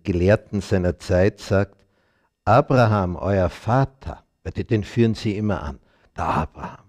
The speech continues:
und der Abraham." Sobald einmal jemand tot ist, dann, dann steigt er in der Achtung. Zu Lebzeiten wird alles Mögliche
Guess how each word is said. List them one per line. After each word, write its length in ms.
und 200
der 120
Abraham." 520
Sobald 400
einmal 240
jemand 380
tot 240
ist, 320
dann, 380
dann 220
steigt 440
er 80
in 80
der 160
Achtung. 400
Zu 140
Lebzeiten 1080
wird 420
alles 320
Mögliche 440